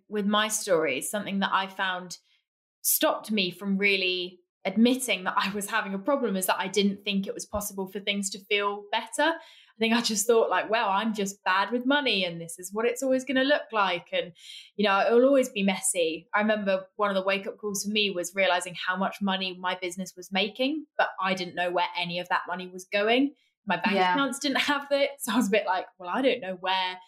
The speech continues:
Speaker 1: that's being spent. And I'm just, you know, using a credit card here and transferring money from there. And everything's just a little bit out of control." And I think it wasn't until I saw and heard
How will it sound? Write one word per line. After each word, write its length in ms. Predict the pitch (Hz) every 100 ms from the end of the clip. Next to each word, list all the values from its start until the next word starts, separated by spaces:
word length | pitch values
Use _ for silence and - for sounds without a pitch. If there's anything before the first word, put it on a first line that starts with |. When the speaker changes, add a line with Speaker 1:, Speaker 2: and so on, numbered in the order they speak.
| _ _ -
Speaker 1:
that's 160 | - -
being 180 | 185
spent. 420 | 170 - 208 190 -
And 100 | 180
I'm 160 | 190 196
just, 380 | 190 185 - -
you 100 | 190
know, 120 | 170
using 320 | 175 185 170
a 60 | 170
credit 300 | - 208 -
card 220 | 196 185
here 360 | 196 202 185 175
and 180 | 170
transferring 500 | 165 156 - 233 214
money 220 | 202 196 190
from 160 | 190
there. 320 | 202 202 185
And 160 | 156 165 - - - -
everything's 420 | 226 220 208 190
just 160 | 196 -
a 40 |
little 200 | 196 156
bit 120 | 196 -
out 160 | 196
of 60 | - -
control." 520 | 190 - 269 185 160
And 80 | 160
I 80 | 190
think 240 | 196 202 -
it 120 | 190
wasn't 300 | 180 208 202
until 360 | - 190 - 202
I 80 | 247
saw 480 | - - 208 196 190
and 180 | 175 185
heard 420 | - 185 180